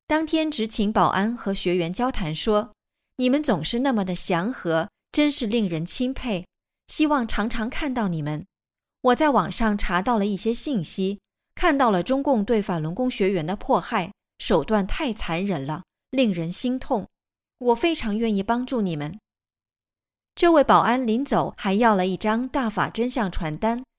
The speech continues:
表示要进一步了解法轮功。在瑞典媒体部门工作的费利西亚和他的四位同伴了解了真相后，五个人都毫不犹豫地在反迫害征签表上签了名。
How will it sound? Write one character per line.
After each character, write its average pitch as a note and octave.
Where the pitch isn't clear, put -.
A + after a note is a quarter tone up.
表 A3+
示 C4+
要 C4
进 C#4+
一 A#3
步 B3
了 G#3
解 F#3+
法 F3
轮 C#3
功。 G3
在 D#4
瑞 E4
典 F#3
媒 F#3
体 -
部 G3+
门 F#3
工 C4
作 C4
的 G3
费 A#3+
利 G#3
西 C#4
亚 A#3+
和 F#3
他 A3
的 G3+
四 A3+
位 G3+
同 E3+
伴 G#3
了 F#3
解 G#3
了 D3+
真 A#3+
相 C4
后， G3
五 A3+
个 D#4
人 A3+
都 B3+
毫 G3
不 B3
犹 G3+
豫 C4+
地 E3+
在 F#3+
反 E3+
迫 G#3
害 F3+
征 B3
签 C#4
表 E3+
上 E3+
签 B3
了 A3+
名。 E3+